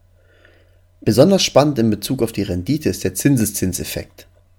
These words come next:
Was der Zinseszinseffekt aber genau ist, das erfährst du in einer der nächsten Lektionen.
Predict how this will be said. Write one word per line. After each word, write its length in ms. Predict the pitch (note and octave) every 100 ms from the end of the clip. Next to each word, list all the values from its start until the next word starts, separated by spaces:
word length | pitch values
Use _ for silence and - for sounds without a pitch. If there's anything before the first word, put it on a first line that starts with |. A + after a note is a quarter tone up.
| _
Was 160 | A2 C3
der 160 | B2
Zinseszinseffekt 1000 | - E3+ F#3+ D3+ - C#3+ A#2+ A2 A#2 -
aber 200 | G2 F#2
genau 420 | F2+ F2 A2+ D#3 A2
ist, 320 | - - -
das 140 | B2
erfährst 340 | C3 C3 B2 B2+
du 60 |
in 60 | F#2+
einer 160 | A2
der 120 | A2 G#2
nächsten 380 | G#2+ A2 -
Lektionen. 640 | E2+ D#2+ - F2 - -